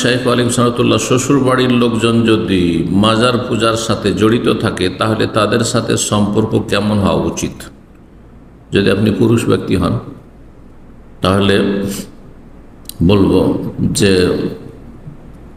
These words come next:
তাদের সাথে দেখা সাক্ষাৎ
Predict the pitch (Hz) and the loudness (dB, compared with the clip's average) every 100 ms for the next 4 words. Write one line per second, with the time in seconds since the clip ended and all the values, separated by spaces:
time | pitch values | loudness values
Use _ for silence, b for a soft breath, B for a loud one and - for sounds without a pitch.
0 | - 175 127 120 113 101 101 98 - - | -2 0 0 2 0 2 2 0 -2 -8
1 | - - - - - - - - - 131 | -14 -20 -20 -20 -20 -20 -20 -6 -2 0
2 | 117 117 - 101 | 0 0 -2 -2